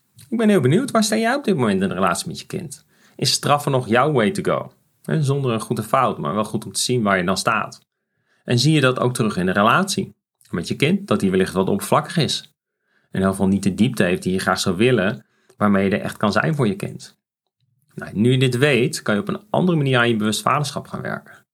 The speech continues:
En de belangrijkste taak is dus om ongemakkelijkheden, eigenlijk tekorten in jou, te gaan onderzoeken. En hoe meer we dealen met onze eigen pijn,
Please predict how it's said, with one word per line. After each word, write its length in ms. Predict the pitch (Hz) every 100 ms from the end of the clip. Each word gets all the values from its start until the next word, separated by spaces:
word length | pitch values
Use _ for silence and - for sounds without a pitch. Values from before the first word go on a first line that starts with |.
| _ _ _ _ _
En 120 | 104
de 80 | 101
belangrijkste 520 | 101 110 139 147 127
taak 240 | 120 123 127
is 60 |
dus 220 | 120 104
om 360 | - 107 - - _ -
ongemakkelijkheden, 920 | 104 - 107 110 104 98 95 95 98 _ _ _
eigenlijk 360 | _ 101 104
tekorten 520 | - 127 139 147 120 -
in 140 | 98
jou, 480 | 101 107 131 190 156
te 100 | 117
gaan 160 | 113
onderzoeken. 600 | 110 117 95 131 - - - _ _ _ _ _ _ _ _ _ _ _ _ _ -
En 100 | 98
hoe 140 | 95
meer 280 | 101 123 156
we 140 | 117
dealen 300 | 95 131 175
met 120 | 151 107
onze 180 | 101
eigen 320 | 101 110 107 -
pijn, 460 | 110 120 160 165